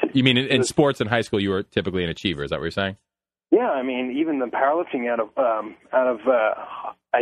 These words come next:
Speaker 2: nobody beat me af-, in the, uh, what was it, after my wreck in high school, and then I only got beat, um, uh, let's see, two seconds and one third out of high school. So then all of a sudden I get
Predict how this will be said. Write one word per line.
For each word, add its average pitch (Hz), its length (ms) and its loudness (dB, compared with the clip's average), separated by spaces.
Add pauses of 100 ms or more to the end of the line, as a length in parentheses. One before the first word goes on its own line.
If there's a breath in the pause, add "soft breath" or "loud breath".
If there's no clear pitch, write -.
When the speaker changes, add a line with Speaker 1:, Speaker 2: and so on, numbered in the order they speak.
(160)
Speaker 2:
nobody 160 300 4
beat 143 220 -2
me 113 280 -8 (160)
af-, 113 320 0
in 113 200 0
the, 107 80 0
uh, 98 600 0
what 107 180 0
was 104 120 2
it, 104 180 -4 (160)
after 117 300 4
my 107 160 0
wreck 131 340 -2 (160)
in 123 100 -2
high 156 340 2
school, 101 280 -4 (320 loud breath)
and 127 100 0
then 123 160 6
I 127 140 6
only 135 200 2
got 110 360 0
beat, 165 300 -2 (180)
um, 110 320 -2 (140)
uh, 104 260 4
let's 107 220 -4
see, 107 100 -6 (100)
two 139 100 -4 (240)
seconds 123 420 4
and 113 120 2
one 113 300 0
third 143 280 4
out 117 200 0
of 107 100 -2
high - 280 0 (100)
school. 101 260 0 (460 loud breath)
So 123 100 4
then 120 380 2 (160)
all 120 140 4
of 113 80 0
a 113 180 -4
sudden 120 160 4
I 113 60 -2
get 110 180 -4